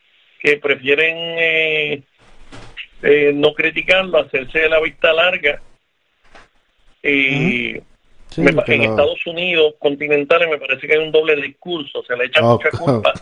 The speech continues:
Speaker 1: al gobierno federal, pero entonces el gobierno federal hace unos enunciados, y entonces la contestación que recibe es que esas son,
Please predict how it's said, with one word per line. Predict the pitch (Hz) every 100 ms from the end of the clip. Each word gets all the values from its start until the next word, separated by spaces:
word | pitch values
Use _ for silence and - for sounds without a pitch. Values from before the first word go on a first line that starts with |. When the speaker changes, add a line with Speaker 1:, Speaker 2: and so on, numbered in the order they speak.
| - _ _ _ _
Speaker 1:
al | 135 131
gobierno | 139 139 -
federal, | 165 160 170 180 -
pero | 147
entonces | 135 135 156
el | 151
gobierno | 156 156 156
federal | 160 156 160 151
hace | 151
unos | 151 151
enunciados, | 147 151 151 202 190 175 143 - _ _ _ _ _
y | 151
entonces | 131 135 156
la | 156
contestación | 151 147 - 147 160 156
que | 151
recibe | 143 147 139 180 175 135 - _ _ _ _
es | 151 151 -
que | 165 151 139 139 143
esas | 135 156
son, | 143 160 160 160